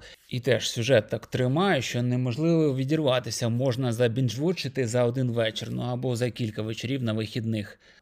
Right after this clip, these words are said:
У обох серіалів навіть чимось схожа кінцівка, вона така, знаєте, неоднозначна. Ну, я думаю, що це не спойлер, сподіваюся, ви не будете на мене ображатися.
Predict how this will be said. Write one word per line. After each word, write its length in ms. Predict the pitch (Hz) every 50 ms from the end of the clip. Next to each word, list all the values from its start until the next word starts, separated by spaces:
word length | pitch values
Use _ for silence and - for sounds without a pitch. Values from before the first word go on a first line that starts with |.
| _ _ -
У 120 | - 156
обох 420 | 127 120 117 143 165 160 123 - -
серіалів 500 | - 139 139 180 208 214 196 180 160 139
навіть 420 | 131 139 156 160 160 160 151 156
чимось 320 | - - 160 160 156 139 -
схожа 360 | - - 165 165 147 156 143
кінцівка, 680 | - - - 165 165 160 160 - 143 117 117 - - 113
вона 260 | 110 120 123 123 120
така, 380 | 117 135 131 131 - 120 113 117
знаєте, 460 | 117 120 123 135 127 113 - - 110
неоднозначна. 1080 | 113 113 120 131 131 131 127 139 143 135 139 160 139 117 110 - - - 113 110 107 123 127
Ну, 380 | - - 165 175 180 156 135 135
я 100 | 135 131
думаю, 260 | 135 127 123 120 113
що 140 | - - -
це 100 | - 117
не 140 | 123 127 110
спойлер, 480 | - - - 123 113 98 101 104 104
сподіваюся, 680 | - - - 113 117 123 120 120 117 110 110 110 - 113
ви 100 | 120 120
не 80 | 123
будете 340 | 120 117 110 107 110 - 110
на 80 | 107 104
мене 260 | 107 110 107 107 107
ображатися. 760 | 104 107 110 107 113 113 110 104 104 - - - - 107 104